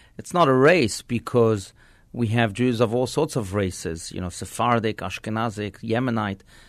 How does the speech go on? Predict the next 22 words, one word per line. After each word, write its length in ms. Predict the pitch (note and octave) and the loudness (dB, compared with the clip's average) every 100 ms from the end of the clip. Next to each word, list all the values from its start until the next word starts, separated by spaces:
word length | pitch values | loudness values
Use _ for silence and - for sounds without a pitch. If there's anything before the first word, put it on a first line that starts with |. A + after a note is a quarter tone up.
| - | -18
however 260 | - A#2 A#2+ | -4 -2 0
we 140 | A2 G#2 | 0 0
like 200 | G#2+ G2 | 0 -2
to 100 | G#2 | -8
call 260 | - B2+ | -4 -2
them. 220 | A2+ F#2 - - - - | 0 -2 -6 -18 -18 -6
It's 140 | A#2 | -6
also 320 | - D#3 D#3+ D3+ | -2 0 0 0
not 220 | C#3 D3 | 2 4
a 60 | |
nationality 640 | D3+ D#3 - D#3 E3+ E3+ G#2+ | 4 2 2 2 2 2 0
because 600 | F#2 G2 - A2+ G2+ - _ _ _ - | -2 -6 0 0 0 -6 _ _ _ -14
if 140 | - | -2
you 80 | B2+ | 2
don't 180 | C#3 C#3 | 4 4
live 140 | C#3 | 2
in 100 | C3 | 2
Israel, 340 | D3 C3+ C3 | 0 2 0
you're 160 | A#2 B2 | 0 0
also 280 | F3+ - B2+ | -2 -2 -4
still 320 | - A#2 G2+ | -2 -4 -4
Jewish. 440 | F#2 F#2+ F2 - | -4 -4 -6 -8